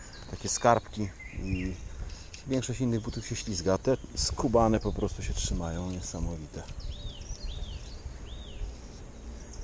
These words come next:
Jakby co, to polecam. Kultowe trójeczki,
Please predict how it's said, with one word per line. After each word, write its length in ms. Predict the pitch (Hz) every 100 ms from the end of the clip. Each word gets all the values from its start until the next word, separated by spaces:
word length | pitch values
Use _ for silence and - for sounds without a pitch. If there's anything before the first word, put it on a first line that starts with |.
| - - - - - - - 107
Jakby 240 | 92 107
co, 140 | -
to 120 | 101 92
polecam. 460 | 98 87 - 80 - - - - - - - - - - - - - - - - - - - - - - - - - - - - - - - - -
Kultowe 400 | 107 95 101 92
trójeczki, 480 | 101 110 120 -